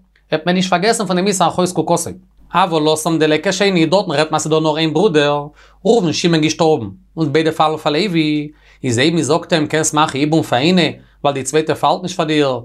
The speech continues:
ווייל זי ערווה פאר דיר. היי מלוי, אפשר דארט מיט דעם שמאטע צו מאכן ייבום. ווייל מענטשן וועלן מיינען, אז אלע מאל, ווען זיי פאלט צוויי שוועסטער פאר איינעם, קען ער מאכן ייבום פאר איינע פון די צוויי.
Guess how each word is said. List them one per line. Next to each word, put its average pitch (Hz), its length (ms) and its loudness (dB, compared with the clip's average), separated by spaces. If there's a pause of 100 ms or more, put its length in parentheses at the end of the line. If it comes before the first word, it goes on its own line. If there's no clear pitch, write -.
(140)
ווייל 135 120 0
זי 123 140 -2
ערווה 147 280 2
פאר 185 140 0
דיר. 127 220 -2 (420)
היי 135 120 0
מלוי, 160 440 2 (340)
אפשר 147 140 0
דארט 165 200 0
מיט 160 100 0
דעם 151 180 -2
שמאטע 165 360 -2
צו 208 120 -6
מאכן 151 260 -2
ייבום. 95 320 -6 (340)
ווייל 135 180 0
מענטשן 170 380 -2
וועלן 151 280 2
מיינען, 175 440 2 (220)
אז - 160 0
אלע 202 220 2
מאל, 202 40 -2
ווען 208 160 -2
זיי 165 140 -2
פאלט 180 200 2
צוויי 185 240 -4
שוועסטער 190 340 0
פאר 190 160 2
איינעם, 196 340 2 (260)
קען 170 160 0
ער 180 60 2
מאכן 190 280 0
ייבום 190 160 0
פאר - 100 -4
איינע 160 160 0
פון 170 120 -2
די 175 60 0
צוויי. 185 360 0